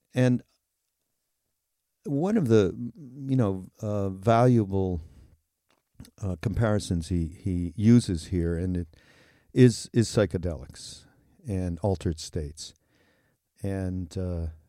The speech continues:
I think all of us who have done, uh, psychedelics, particularly either psilocybin or L S D, um, where you experience a death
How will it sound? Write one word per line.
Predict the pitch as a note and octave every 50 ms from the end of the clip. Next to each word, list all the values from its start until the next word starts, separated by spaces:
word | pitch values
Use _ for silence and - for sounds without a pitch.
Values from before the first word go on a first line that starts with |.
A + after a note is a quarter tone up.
| _ _ _ _ _ _ _ _ _ _ _ _ _ _ _ -
I | G#2
think | F#2 - A2+ G#2+ F#2 - - _ _ -
all | G2 G2 G#2 A#2 A#2 A#2
of | G#2+ F#2
us | G2 F#2+ F2 -
who | - - A#2+ G#2+
have | G2+ F2+ E2+
done, | - - G#2+ G#2 G2+ F#2+ F2+ F2 E2+ D#2 - - _ _ - -
uh, | G#2+ F#2+ F#2 F2 F2 E2+
psychedelics, | D#2 - - A#2 G#2+ F#2 A2 F2 F2+ F2 E2+ F2 F#2 E2+ - -
particularly | - F2+ - A2+ G2 - G2+ F#2 F2+ F2+ F2 E2+ E2+ E2+ E2 E2 D#2+ D#2+ - _ _ -
either | A2 G2+ F2+ F2+ F2 E2+
psilocybin | - - A2 F#2+ F2+ E2+ - - F2+ E2+ E2+ E2+ F2 E2+
or | E2 D#2
L | D#2 D#2+ E2 E2
S | D#2+ D2+ D#2 -
D, | F#2 F2+ F2 E2 D#2 D#2 _ _ _ _ _ _ _ _ _ _ _ _ _ _ _ _ -
um, | G2+ F#2 F#2 F2 F2 E2 D#2+ - - -
where | - G2+ G2 G2 F#2+ F#2 F#2
you | F#2 F#2 F#2+ G2 G2 F#2 F2+ F#2+ G2+ A2 A#2 C3 - _
experience | - G#2+ - - - - - - - - G#2+ G2 F#2 F#2 F#2 G2 G#2 G#2 A2 - - -
a | - G#2+ G2
death | F#2 E2+ - G2 F#2 F2+ E2+ - - - -